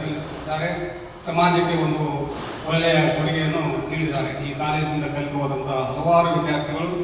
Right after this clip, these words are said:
ಸಾಮಾನ್ಯವಾಗಿ ಸಮಾಜದಲ್ಲಿ ಒಂದು ಒಳ್ಳೆಯ ಕೆಲಸವನ್ನು ಮಾಡಿದ್ದಾರೆ, ಮಾಡ್ತಾ ಇದ್ದಾರೆ, ಹಲವಾರು ದೊಡ್ಡ ದೊಡ್ಡ ಹುದ್ದೆಗಳಲ್ಲಿ ಇದ್ದಾರೆ. ಅವರೆಲ್ಲರ ಒಂದು ಅಭಿಮಾನ,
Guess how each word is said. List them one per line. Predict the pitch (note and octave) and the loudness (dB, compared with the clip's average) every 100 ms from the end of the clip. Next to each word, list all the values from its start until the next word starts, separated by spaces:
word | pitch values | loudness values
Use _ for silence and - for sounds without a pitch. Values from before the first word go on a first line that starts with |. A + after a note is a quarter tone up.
| - - - - - - | -4 -10 -12 -14 -16 -4
ಸಾಮಾನ್ಯವಾಗಿ | D#3+ D#3+ E3 D#3+ D#3 D#3 D3+ | 0 2 4 4 2 2 0
ಸಮಾಜದಲ್ಲಿ | D3+ E3 D#3+ D#3+ D#3+ F3 - - - - - D3+ | 4 4 4 2 2 2 2 0 -4 -8 -10 -4
ಒಂದು | D3+ D#3 | -2 0
ಒಳ್ಳೆಯ | D#3 D#3 D#3 | 2 2 2
ಕೆಲಸವನ್ನು | D#3 D3+ D3+ D3 C#3+ | 0 0 0 0 0
ಮಾಡಿದ್ದಾರೆ, | C#3+ D3 C#3+ D#3 - | -2 -2 -2 0 0
ಮಾಡ್ತಾ | - - - | 0 0 -2
ಇದ್ದಾರೆ, | C#3 C#3 D3 C3+ - - | 0 -2 -2 -6 -10 -8
ಹಲವಾರು | D3 D#3 D3+ D3+ | -4 0 0 0
ದೊಡ್ಡ | C#3+ - | -2 -4
ದೊಡ್ಡ | D3+ C3+ D3 | -4 -2 -4
ಹುದ್ದೆಗಳಲ್ಲಿ | D3 D3 C#3 D3 B2+ | -2 -2 0 0 0
ಇದ್ದಾರೆ. | B2+ B2 - - - - - - - C#3 | -2 -4 -6 -8 -8 -6 -8 -8 -4 -2
ಅವರೆಲ್ಲರ | C#3+ D#3 F3+ G3 F#3+ E3+ B2+ B2+ D#3+ | 2 6 10 10 10 8 6 2 0
ಒಂದು | D#3 D3+ C3+ - - | 0 0 -2 -2 2
ಅಭಿಮಾನ, | C3 C#3+ E3 | 4 6 6